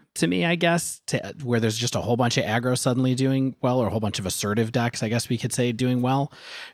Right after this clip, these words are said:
But, um, you know, we'll see where it goes. I mean, a lot of people, it's super clear that these Uro piles are a big part of the metagame. It's super clear that, you know, Tron is, is a bit on the way back, even though it's not in the winner's meta quite as much.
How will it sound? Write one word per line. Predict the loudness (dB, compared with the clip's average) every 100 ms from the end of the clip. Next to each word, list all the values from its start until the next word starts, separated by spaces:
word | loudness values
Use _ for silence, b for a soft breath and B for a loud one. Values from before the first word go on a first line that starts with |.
| _ 4
But, | 6 4 0
um, | -2 0 -2 -6 -8 -14 _ _ _
you | 2
know, |
we'll | 4 4
see | 4
where | 4 4
it |
goes. | 6 4 4
I |
mean, | 2
a | 2
lot | 2 2
of | 2
people, | 2 2 4 4 2
it's | -4 -8 -12 _ _ -2
super | 0 2
clear | 0 2 4 4
that | 4 2
these | 0 2 2 -2 -8 0
Uro | 4 6
piles | 4 0 2 0 0
are | 0
a | 0
big | -2 -4
part | 0 2 2
of |
the | 2
metagame. | 2 0 0 2 2 2 -2 B B B -12
It's | -10 -10 -12 _
super | -8 -4 -2
clear | 0 2 4 6
that, | 6 4 2 -4
you | -6
know, | -4 -4
Tron | -4 -2 0 2
is, | 2 0 -2 -10
is | -6 -6 -6
a | -8
bit | -2 0 2
on | 2
the | 4
way | 6 6 6 4
back, | 6 4 4
even | 2 2
though |
it's | 2 2
not | 0
in | 2
the | 2
winner's | 4 4 4
meta | 4 4
quite | 4 4
as | 4
much. | 4 4 4 0 0